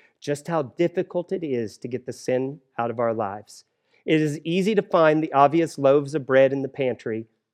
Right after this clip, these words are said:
but you really have to hunt for the Cheerios between the couch cushions." Those of you who have toddlers understand. The rest of you, stay with me.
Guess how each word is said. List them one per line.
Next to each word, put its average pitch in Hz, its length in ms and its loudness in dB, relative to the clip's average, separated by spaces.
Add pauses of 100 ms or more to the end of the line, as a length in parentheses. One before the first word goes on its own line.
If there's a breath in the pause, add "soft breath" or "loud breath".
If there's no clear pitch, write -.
(720)
but 139 120 0
you 135 120 -2
really 160 380 2
have 139 280 -4
to 139 80 -6
hunt 123 540 -2
for 127 140 -10
the 120 100 -10
Cheerios 117 760 -2
between 123 340 -6
the 117 80 -6
couch 113 360 -8
cushions." 101 540 -12 (640)
Those 127 160 -2
of 139 100 -4
you 147 140 2
who 147 120 2
have 156 180 2
toddlers 113 500 -4
understand. 110 720 -10
The 113 80 -8
rest 117 300 -2
of 131 80 -8
you, 135 120 -8
stay 113 280 -6
with 104 240 -10
me. 101 160 -16